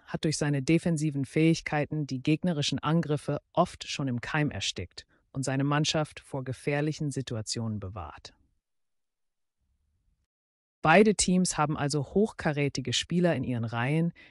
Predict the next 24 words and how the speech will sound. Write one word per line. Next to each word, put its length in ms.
die 80
sowohl 360
in 100
der 100
Vergangenheit 760
als 220
auch 140
im 120
aktuellen 580
Turnier 520
beeindruckende 720
Leistungen 520
erbracht 480
haben. 340
Die 80
Frage, 600
welches 400
Team 400
den 180
begehrten 480
Titel 300
letztendlich 680
gewinnen 420
wird, 280